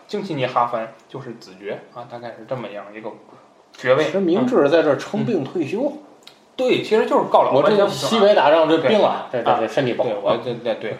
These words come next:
Speaker 2: 嗯。
Speaker 1: 我打完仗之后啊，确实身体也需要休养，
Speaker 2: 嗯。
Speaker 1: 是吧？其实给互相给一个台阶儿，
Speaker 2: 嗯。
Speaker 1: 其实呢也就保全你了，
Speaker 2: 嗯。
Speaker 1: 可能后边还会有别人有废话，
Speaker 2: 嗯。
Speaker 1: 但皇上能给你压下来这事儿。
Speaker 2: 嗯。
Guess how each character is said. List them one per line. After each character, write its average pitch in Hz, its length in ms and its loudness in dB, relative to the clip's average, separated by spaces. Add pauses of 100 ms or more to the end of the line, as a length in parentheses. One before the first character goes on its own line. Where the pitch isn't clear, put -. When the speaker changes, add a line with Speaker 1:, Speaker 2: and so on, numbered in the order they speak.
(120)
Speaker 2:
嗯。 120 100 -12
Speaker 1:
我 107 60 -16
打 95 140 -4
完 113 100 -4
仗 117 120 -2
之 113 80 -6
后 117 160 -4
啊， 95 160 -2 (300)
确 117 80 -12
实 110 100 -14
身 117 160 -16
体 - 120 -16
也 101 80 -16
需 - 100 -8
要 107 140 0
休 139 200 -4
养， 123 120 -4 (160)
Speaker 2:
嗯。 117 80 -16
Speaker 1:
是 101 60 -20 (100)
吧？ - 180 -4 (140)
其 - 100 -12
实 147 240 -6 (260)
给 110 360 -8
互 180 180 -2
相 185 180 2
给 - 160 -10
一 110 40 -8
个 117 80 -4
台 123 220 -2
阶 143 120 0
儿， 160 60 4
Speaker 2:
嗯。 - 60 -4 (340)
Speaker 1:
其 147 160 -4
实 147 60 -2
呢 156 300 2
也 104 140 -6
就 - 320 -2 (160)
保 - 180 -8
全 147 280 -4
你 110 100 -8
了， 87 140 -10 (160)
Speaker 2:
嗯。 127 100 -12
Speaker 1:
可 131 60 -2
能 143 100 -4
后 196 160 2
边 151 100 4
还 180 280 0
会 190 100 0
有 120 140 0
别 131 160 2
人 135 240 2
有 113 120 0
废 131 200 0
话， 131 160 4
Speaker 2:
嗯。 - 40 -2
Speaker 1:
但 147 120 0
皇 151 240 2
上 160 80 0
能 170 40 -2
给 127 80 -6
你 117 60 -8
压 139 220 2
下 160 80 0
来 101 160 -2
这 98 80 -10
事 131 120 -8
儿。 113 40 -4
Speaker 2:
嗯。 101 60 -8